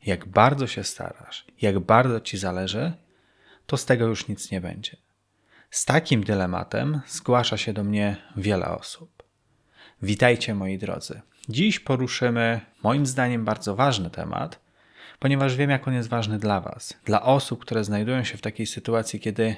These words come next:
walczycie jeszcze o związek, ale nie przynosi to żadnych rezultatów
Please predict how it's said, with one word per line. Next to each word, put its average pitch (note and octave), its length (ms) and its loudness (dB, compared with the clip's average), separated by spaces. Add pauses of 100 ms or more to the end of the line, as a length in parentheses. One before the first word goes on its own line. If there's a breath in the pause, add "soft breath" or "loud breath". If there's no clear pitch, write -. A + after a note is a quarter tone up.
(120)
walczycie A2 640 2
jeszcze - 300 -4
o F2+ 60 -6
związek, F#2+ 640 -2 (560 loud breath)
ale B2+ 220 4
nie C#3 120 4
przynosi C3 540 -2
to G#2 120 -4
żadnych G2+ 340 -4
rezultatów G2+ 840 -6